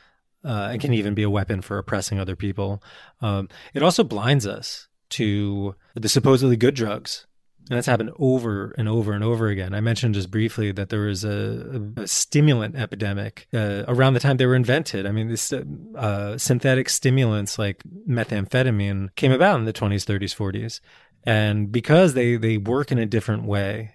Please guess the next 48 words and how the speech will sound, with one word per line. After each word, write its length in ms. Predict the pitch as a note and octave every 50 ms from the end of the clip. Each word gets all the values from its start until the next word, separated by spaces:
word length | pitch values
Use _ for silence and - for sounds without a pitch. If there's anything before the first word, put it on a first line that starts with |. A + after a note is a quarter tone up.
| _ -
and 120 | A2+ G2+
they 80 | G#2 G2+
seem 420 | - - - A#2+ A#2+ A#2+ A#2+ A2+
different 460 | G#2 G#2+ G2 - G2 F#2+ G2 G2+ -
than, 280 | - G2 G2 G2+ G2+ G2+
say, 240 | - - A2+ G2+ A2+
opiates 400 | B2+ A#2+ - A#2+ A2+ G#2 F#2 -
and 140 | G2 F2
cocaine, 640 | - - F2+ - - B2+ A#2+ A2 G2 G2+ A2 C3 D3 - _ _ _ _ _ _ _ _ _ _ _ _ _ _ _ -
the 220 | C#3 B2+ A#2+ A2
pharmaceutical 640 | - - D3+ C#3 C3+ - C#3+ F3 G#3+ G3+ - D#3
companies 400 | - C#3+ B2+ - A#2+ B2 B2 G#2+
were 120 | A2 A2 A2
able 240 | A2+ A2+ A2 A2+ A2
to 440 | - A2 A2 A2 A2+ A2+ A#2 B2 B2+
sell 240 | - - B2 G#2+ A2+
these 220 | A#2 A2+ G2 G2+
narratives 480 | G#2+ G2 G#2 G#2 G#2+ G#2+ A#2 A2+ G#2 -
saying 260 | - A2 G#2 G2+ G#2
these 160 | G#2 G#2+ -
things 180 | - A#2+ A2 G#2
aren't 240 | G#2+ G#2 A2 G#2
really 300 | G#2 A2 A2+ A2 A2 G2+
addictive 460 | F#2+ F#2 F#2+ - - G#2+ G#2+ A2 G#2+ G2+
because 260 | A2 G2+ A#2 G2+ G2
real 160 | G#2 G#2+ G#2
addiction 380 | G#2+ G2 G#2+ G#2+ - - A2+ G2+
is 100 | F2+ F#2+
this 140 | F#2+ -
thing 180 | - A2+ G#2+ G2+
over 220 | G#2 G2+ G2 A2
there 160 | A#2 D3 D3 A2+
that's 180 | G2+ G#2 G#2
associated 540 | - F#2+ - - G#2+ F#2+ - G#2+ G2+ G2+ A2
with 120 | A2 A2+
Chinese 320 | - - G#2+ G2+ G2+ G2+ F#2
and 80 | G#2+
black 220 | A2 C3 B2+ A#2 -
people. 420 | - A2 F#2 - - A#2 A#2 - _ _ _ - - - - - - _ -
And 80 | A#2+
that 100 | C3+ -
caused 180 | - D3+ C3+ -
tremendous 360 | - D3 C#3 C#3+ D3 C3+ -
harm 180 | - B2 A#2 B2
across 240 | A#2 - C#3+ -
the 80 | - E3+
whole 200 | C#3+ D#3 E3+ -
spectrum, 500 | - - A2 G2 - - A2 G#2 A2+ A2+